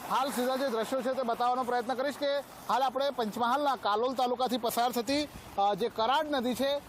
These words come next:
અ, ત્યાં ઊભા છીએ અને જોઈ શકો છો આપ કે કરાડ નદીમાં આ ચોમાસામાં પહેલી વખત આ જે ચેકડેમ છે,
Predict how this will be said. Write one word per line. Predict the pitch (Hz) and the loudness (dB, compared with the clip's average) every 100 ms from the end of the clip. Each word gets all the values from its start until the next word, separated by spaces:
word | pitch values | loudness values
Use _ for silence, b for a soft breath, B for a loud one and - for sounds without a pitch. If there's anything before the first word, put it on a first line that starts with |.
| - 202 | -6 0
અ, | 208 208 | 0 2
ત્યાં | 262 277 | 2 2
ઊભા | 247 262 | 2 0
છીએ | 277 | 2
અને | 311 285 | 0 0
જોઈ | 262 | 0
શકો | 247 269 | 0 0
છો | 254 | 0
આપ | 269 262 | 0 0
કે | |
કરાડ | 254 233 247 | 2 2 4
નદીમાં | 247 254 262 277 294 302 - - | 2 0 2 2 2 -2 -8 0
આ | 262 | 0
ચોમાસામાં | 294 277 277 285 285 | 2 2 2 2 2
પહેલી | 262 254 285 | 2 2 2
વખત | 277 262 269 | 2 2 2
આ | 262 | 2
જે | 262 | 0
ચેકડેમ | - 220 208 269 294 | 0 0 2 0 2
છે, | 226 | 0